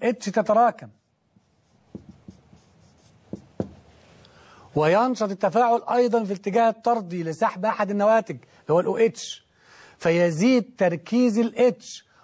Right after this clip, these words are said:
ويصبح تركيز ال H أكبر من تركيز ال أو إتش، وبالتالي يبقى المحلول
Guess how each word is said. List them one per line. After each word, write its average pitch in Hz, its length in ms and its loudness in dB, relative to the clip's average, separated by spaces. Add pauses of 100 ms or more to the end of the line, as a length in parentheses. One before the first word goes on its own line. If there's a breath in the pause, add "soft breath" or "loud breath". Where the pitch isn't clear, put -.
(140 soft breath)
ويصبح 190 680 0
تركيز 208 540 -2
ال 226 380 0
H - 240 -16
أكبر 220 640 0
من 185 240 -6
تركيز 190 680 -4 (540 loud breath)
ال 165 180 0
أو 185 180 2
إتش، - 520 -2 (640 soft breath)
وبالتالي 185 920 0 (880)
يبقى 156 560 0
المحلول 160 680 -2